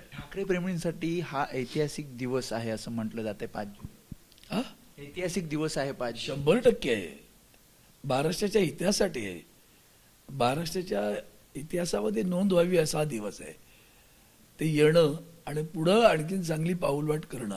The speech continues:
Speaker 2: असं. आता आम्ही भावनिक असतो, कारण शिवसेना तशी इमोशनलच असते आम्ही. राजकीय विचार नाही मनात येत आमच्या.
Speaker 1: हम्म.
Speaker 2: सामाजिकदृष्ट्या भावनिक असं वाटतं, अरे, मी कालही तुमच्याकडे बोलताना असं म्हणाल होतो, पाण्यावर काठी मारली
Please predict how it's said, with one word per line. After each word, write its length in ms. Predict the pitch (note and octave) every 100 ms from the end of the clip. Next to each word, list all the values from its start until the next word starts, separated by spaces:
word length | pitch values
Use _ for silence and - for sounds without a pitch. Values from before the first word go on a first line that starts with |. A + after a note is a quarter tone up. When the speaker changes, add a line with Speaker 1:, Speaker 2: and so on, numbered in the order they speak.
| F2+
Speaker 2:
असं. 160 | - - - _ - - - - _ -
आता 280 | F#3+ G#3
आम्ही 280 | F#3+ D#3+ G3+
भावनिक 420 | F#3+ F3 F3 A3
असतो, 300 | F#3+ D#3+ -
कारण 240 | D3 D3+ D#3
शिवसेना 540 | D3 D3+ C#3+ E3+ F3
तशी 180 | E3 F#3+
इमोशनलच 640 | D#3 D3+ D3+ E3+ G3 F3 E3
असते 220 | G3 G#2+
आम्ही. 220 | F#2+ F2 - - - - - _ _ _ - _ - - G#2
राजकीय 420 | A#2+ C3 - B3+
विचार 320 | C4 A3 A#3+ A#3
नाही 140 | G#3+
मनात 220 | F3 C3 A2+
येत 140 | G#2+
आमच्या. 300 | F2+ F2 F2 D#2 - _ _ _ _ _ _
Speaker 1:
हम्म. 500 | E3 D3+ B2+ - -
Speaker 2:
सामाजिकदृष्ट्या 1000 | - - E3+ G#3+ A#3+ A#3+ G3+ G3 - F3+
भावनिक 560 | E3 - D#3 F3+ G3+ F#3
असं 200 | E3 G#3
वाटतं, 260 | E3+ E3+
अरे, 160 | F#3+ A3+ - - - - - _ -
मी 260 | E3 G3 G3+ -
कालही 280 | F#3 F3 G3+
तुमच्याकडे 500 | G#3+ G#3 F#3 F#3 F3+
बोलताना 440 | F3 D#3+ D#3 D#3 D3+
असं 180 | E3+
म्हणाल 220 | D#3 C3 B2
होतो, 140 | -
पाण्यावर 440 | - - D3 E3
काठी 340 | F3 D3+ C3 F3+
मारली 360 | D#3 B2 G#2+